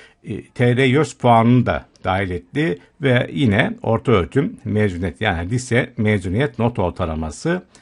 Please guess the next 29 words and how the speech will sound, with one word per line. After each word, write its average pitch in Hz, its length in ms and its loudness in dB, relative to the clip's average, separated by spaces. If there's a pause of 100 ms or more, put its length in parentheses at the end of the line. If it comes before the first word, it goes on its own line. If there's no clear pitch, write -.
(180)
ile 98 200 -4
de 92 60 -4
yine 104 420 -2
başvuru 90 340 -4
yapılıyor. 90 460 -4 (280)
Başvurular 196 580 0
elektronik 165 460 0
ortamda, 90 600 2
yani 123 260 0
online 123 540 4
olarak 123 400 -2
şu 156 140 -4
adresten 87 600 -2 (260)
yapılacağını 101 840 -4 (220)
söylemiş. 90 680 -4 (260)
Tabii 190 260 0
ki 185 240 2 (260)
henüz 180 300 0
kontenjanlar 143 840 4
ve 151 200 2 (120)
bakın 120 460 -4
ücretler, 117 580 -2 (140)
yani 90 180 -4
harç 123 280 0
ücretleri, 82 600 -6 (340)
yani 73 100 -6 (100)
öğrenim 120 360 6
ücretleri 92 460 -2
açıklanmamış. 120 840 -2